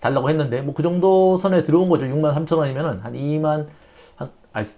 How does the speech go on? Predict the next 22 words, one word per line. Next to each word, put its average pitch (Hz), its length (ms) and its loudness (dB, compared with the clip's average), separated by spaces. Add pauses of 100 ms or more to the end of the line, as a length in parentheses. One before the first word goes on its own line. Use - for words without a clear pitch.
(120)
이만 147 280 0
아니죠. 110 200 -2
삼만, 175 560 0 (760)
한 127 120 -12
삼만 160 280 -2
칠천 208 300 -2
원 180 80 2
정도 110 400 -4 (880)
네, 98 400 -4
뭐, 107 220 -6
주당 120 280 -4
익절을 139 320 0
한 175 120 0
거고, 131 420 0 (1800)
금리 220 320 4
인상이 208 560 4
성장주들이 190 720 4
취약하죠. 160 600 0 (100)
네. 95 240 -4 (1800)
그럼 139 140 -4
시장의 175 440 2
유동성이 156 600 0